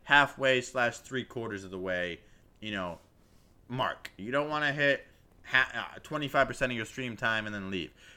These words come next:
'Cause maybe your viewers are, maybe your viewer says, "Hey," <coughs> excuse me. <coughs> Maybe your viewer says, "Hey, I can't make it to the first hour and a half," and you,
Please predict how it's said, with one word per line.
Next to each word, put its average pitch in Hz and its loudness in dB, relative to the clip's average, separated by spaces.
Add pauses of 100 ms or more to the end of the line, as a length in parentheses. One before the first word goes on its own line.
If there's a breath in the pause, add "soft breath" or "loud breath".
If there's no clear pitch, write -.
(100)
'Cause 101 -6
maybe 104 0
your 123 0
viewers 135 -2
are, 139 6 (200 loud breath)
maybe 143 2
your 165 2
viewer 160 0
says, 156 -4
"Hey," 143 0
<coughs> 202 -4
excuse 123 -8
me. 95 -6 (1120 loud breath)
<coughs> - 2
Maybe 139 0
your 156 0
viewer 156 -2
says, 151 2
"Hey, 156 4
I 120 4
can't 139 0
make 139 -2
it 131 -4
to 127 -10
the 123 -2
first 135 -4
hour 131 4
and 123 -2
a 117 -4
half," 135 0
and 98 -4
you, 113 -6